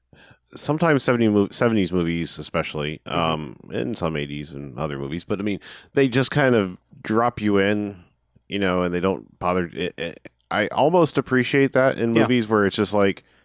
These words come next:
Speaker 1: "Hey, figure out what's going along,
Speaker 2: Right.
Speaker 1: going on. We're not really gonna explicitly tell you."
Speaker 2: Yeah,
Speaker 1: But you,
Speaker 2: because
Speaker 1: you have to piece together 'cause it's Mark Hamill and a bunch of other kids going
Speaker 2: Mm-hmm.
Speaker 1: through a junkyard with a teacher looking, and then he's like, "Oh, we could,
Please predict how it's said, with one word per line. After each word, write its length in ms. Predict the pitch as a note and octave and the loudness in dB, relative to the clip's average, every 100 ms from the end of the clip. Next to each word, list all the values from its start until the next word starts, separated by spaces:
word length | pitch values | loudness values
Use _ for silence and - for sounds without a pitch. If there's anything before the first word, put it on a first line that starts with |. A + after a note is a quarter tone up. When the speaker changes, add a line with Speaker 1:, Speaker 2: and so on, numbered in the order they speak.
| _ | _
Speaker 1:
"Hey, 300 | C3 A2 E2+ | 0 2 0
figure 360 | - D3+ D3 | -4 -2 2
out 140 | C3 G#2 | 2 2
what's 140 | D#2 - | -2 -2
going 220 | F#2 E2+ | 0 0
along, 320 | E2 D#2+ D#2 | 0 0 0
Speaker 2:
Right. 420 | A#2+ C2 D#2 F2+ | -2 -4 -6 -4
Speaker 1:
going 240 | D#2 F2+ E2+ | -2 0 0
on. 180 | D#2+ E2 | -2 -2
We're 120 | G#2 | -2
not 220 | B2 A#2+ - | 0 -2 -4
really 440 | D2 F#2 G2+ F2 | -2 2 2 0
gonna 260 | D#2+ F2 D2 | -2 -4 -4
explicitly 540 | - - F2 - B1+ | -6 -4 -4 -4 -10
tell 200 | D2 E2+ D2 | -6 -4 -4
you." 200 | C#2 - _ - - | -6 -12 _ -18 -4
Speaker 2:
Yeah, 160 | F3+ - | -2 0
Speaker 1:
But 120 | - F3+ | 0 4
you, 60 | |
Speaker 2:
because 140 | D3 A2+ | 2 2
Speaker 1:
you 100 | A#2+ | 0
have 100 | A#2+ | 0
to 60 | - | -2
piece 180 | A#2+ - | -6 -4
together 400 | - B2 F2 F2+ | 0 2 4 2
'cause 260 | G#2 F2 E2 | 0 -2 -4
it's 240 | E2+ - - | -8 -8 -8
Mark 240 | C#2+ F2 | -6 -4
Hamill 240 | G2 F2+ F2 | -2 0 0
and 80 | E2+ | 0
a 20 | |
bunch 180 | E2+ E2+ | 0 0
of 60 | E2+ | -2
other 140 | E2 | -2
kids 280 | - A2 E2 | 0 0 0
going 160 | E2+ D#2+ | 0 0
Speaker 2:
Mm-hmm. 80 | |
Speaker 1:
through 80 | D#2+ | 0
a 20 | F#2 | 0
junkyard 420 | G2+ F#2 E2+ D#2 | 0 0 -2 -2
with 180 | D#2+ D#2+ | -2 0
a 200 | E2 E2 | -2 -2
teacher 460 | - C3 D2 C#2+ - _ _ _ _ _ _ | -2 0 -2 -6 -10 _ _ _ _ _ _
looking, 400 | - F2+ G2 F2+ | -4 -2 -2 -2
and 140 | E2+ E2 | -2 -4
then 80 | E2 | -4
he's 120 | E2 | -2
like, 140 | E2 | -2
"Oh, 160 | G2+ D#3+ | 0 2
we 140 | B2 | 2
could, 120 | C3 | 0